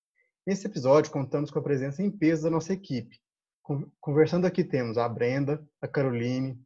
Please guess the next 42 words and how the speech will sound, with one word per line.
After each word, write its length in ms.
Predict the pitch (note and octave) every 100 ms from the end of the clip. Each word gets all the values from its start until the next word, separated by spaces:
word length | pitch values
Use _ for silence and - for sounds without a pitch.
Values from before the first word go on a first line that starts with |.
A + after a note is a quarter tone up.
| -
o 40 |
Caetano, 680 | - C#3+ C3+ B2+ C3+ C#3 C#3 - _
o 80 | -
Felipe, 720 | - B2+ A#2+ C3+ C#3+ C#3+ C#3+ C#3+ _ _
a 60 | C3+
Isadora, 760 | A#2+ A2+ A2 B2 C3 C3+ C3+ - _ _ -
o 80 |
Lucas, 720 | A#2+ B2 C#3+ C#3+ D3+ C#3 - _
a 60 | C3
Maria 220 | B2 C3
Eduarda 600 | B2+ A#2+ B2 C3+ D#3 D#3 _ _
e 80 | D3+
a 60 | D3+
Nicole. 400 | - - A2 - _ _ _ _ _ _ _ _
Muitas 200 | D#3+ F3+
dessas 260 | G3 E3 C#3+
vozes 260 | C3+ D3+ C3
vocês 180 | C#3
já 120 | C#3 D#3
ouviram 500 | D3 C3+ D3+ F#3 -
em 120 | E3
algum 280 | E3 D#3 E3
episódio 420 | E3 E3+ C3+ C3+
do 60 | C#3+
Esporte 260 | - C#3
Saúde 240 | D3+ C3+ C3+
e 20 |
Debate. 500 | D#3 F3 - - - _ _
E 60 | D#3
agora 240 | C#3 D#3
vamos 200 | D#3 E3+
conhecer 300 | - F3 E3+
um 60 | E3+
pouquinho 400 | F3+ E3+ - A#3+
mais 220 | E3 D#3+
de 60 | D#3+
como 200 | F#3 F3+
foi 160 | F#3+
o 120 | G3
ano 180 | D#3 D3
dessa 200 | C#3+ D3+
galera. 420 | C#3+ F3 C3+ -